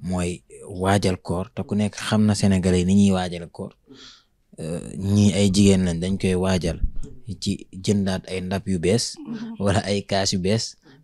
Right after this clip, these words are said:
Speaker 1: pour mën di taajal seen jëkkër yi, eh, ndogu bu baax.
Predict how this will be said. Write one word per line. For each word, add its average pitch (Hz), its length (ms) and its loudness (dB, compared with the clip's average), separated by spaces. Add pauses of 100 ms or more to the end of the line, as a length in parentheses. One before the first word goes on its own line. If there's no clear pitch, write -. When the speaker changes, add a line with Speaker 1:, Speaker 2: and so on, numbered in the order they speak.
Speaker 1:
pour 104 180 2
mën 104 220 2
di 95 80 0
taajal 101 360 0
seen 98 280 0
jëkkër 95 280 0
yi, 85 140 -4 (160)
eh, 90 240 -4
ndogu 90 280 -4
bu 85 140 -8
baax. 95 340 -2